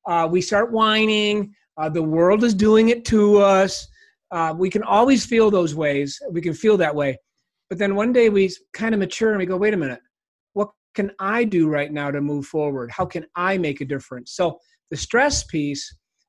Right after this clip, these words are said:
interesting, in the newest version of,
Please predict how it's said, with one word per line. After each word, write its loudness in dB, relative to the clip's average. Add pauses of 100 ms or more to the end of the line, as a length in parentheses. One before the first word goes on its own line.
(360)
interesting, -2
in 0
the -2
newest 0
version -2
of, -10